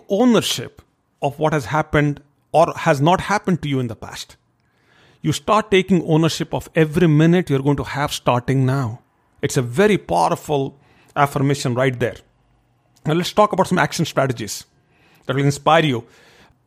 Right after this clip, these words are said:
to start fulfilling your dreams. The first and the foremost is I want you to pick maybe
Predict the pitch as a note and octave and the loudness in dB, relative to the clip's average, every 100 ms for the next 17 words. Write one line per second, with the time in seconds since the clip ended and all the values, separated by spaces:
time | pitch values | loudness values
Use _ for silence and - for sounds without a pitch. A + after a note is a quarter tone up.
0 | _ - C3+ B2 A2+ - C#3 C#3+ - D#3 | _ -10 -6 -6 -6 -2 0 0 -2 -4
1 | D3 D3+ B2+ B2 A2 G#2 G2 F#2 - - | -2 0 0 0 -2 -4 -8 -8 -12 -14
2 | _ _ D#3+ C3+ - A#3+ A#3+ - F#3 - | _ _ -10 -10 -4 0 2 4 2 2
3 | C#3 B2 G#2+ A2 - - _ _ C#3+ C3+ | -2 -2 -2 -6 -10 -20 _ _ -2 -2
4 | B2 - _ _ _ _ _ _ _ - | -2 -6 _ _ _ _ _ _ _ -4
5 | E3+ C#3 D#3 B3 B3 F#3+ - - C#3+ - | -2 -2 2 0 0 -6 -6 -2 -2 -2
6 | - - _ _ _ _ D#3+ A3 A#3+ A#3 | -14 -20 _ _ _ _ 2 2 2 -4